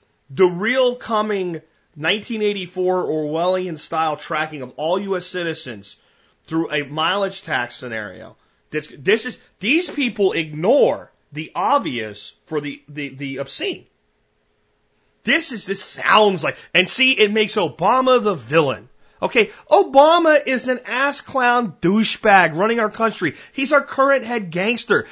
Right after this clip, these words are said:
just like Bush Junior was, just like Bush's old man was, just like Billy Clinton was, just like the next ass clown will be. This is not in defense of him, but if you're vilifying one, and it's the Democrats and all,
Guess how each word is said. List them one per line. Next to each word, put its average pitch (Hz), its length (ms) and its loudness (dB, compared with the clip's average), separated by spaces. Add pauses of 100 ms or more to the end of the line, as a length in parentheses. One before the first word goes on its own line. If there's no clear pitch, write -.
(120)
just - 180 -6
like 277 260 0
Bush 240 260 -2
Junior 285 460 0
was, 185 520 2 (220)
just 240 180 -4
like 277 160 0
Bush's 254 320 -6
old 254 180 2
man 277 220 2
was, 180 180 0 (180)
just - 160 -10
like 262 180 2
Billy 262 260 0
Clinton 262 380 -2
was, 180 180 0 (160)
just 330 220 -2
like 392 120 0
the 311 100 -2
next 226 360 -4
ass 151 260 -6
clown 139 220 -8
will 120 80 -8
be. 120 160 -10 (180)
This 320 140 -6
is 330 140 -6
not 277 200 4
in 214 80 2
defense 196 400 -4
of 160 120 -8
him, 247 260 0 (240)
but 233 100 4
if 247 80 0
you're 285 180 -2
vilifying 226 800 0
one, 202 320 4
and 143 80 -2
it's 160 200 0
the 131 120 -6
Democrats 156 640 0
and 139 80 -6
all, 123 100 -8